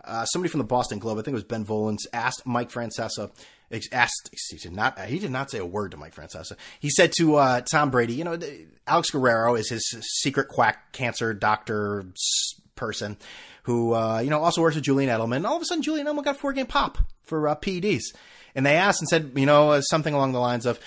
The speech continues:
"Hey, you know, Julian, uh, you know, you wanna talk about the four-game suspension that Julian got? I know he's been working with Alex,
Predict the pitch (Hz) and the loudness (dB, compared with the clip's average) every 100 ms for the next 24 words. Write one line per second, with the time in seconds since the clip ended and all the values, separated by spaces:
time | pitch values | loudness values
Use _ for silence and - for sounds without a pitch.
0 | - - 165 170 165 151 151 139 147 147 | -20 -6 4 6 6 4 0 0 0 0
1 | 143 139 135 131 131 131 131 127 123 123 | 2 2 2 2 2 2 0 -2 -4 -6
2 | 120 127 135 - 139 139 135 131 120 113 | -4 0 0 2 0 2 0 2 0 0
3 | - 131 131 123 - 131 135 117 131 131 | -2 -2 -2 -4 -6 -4 -4 -2 -2 0
4 | 123 127 123 120 113 - 113 117 120 110 | 0 2 0 -2 -4 -4 -2 -2 -2 -4
5 | 113 123 117 | 2 2 0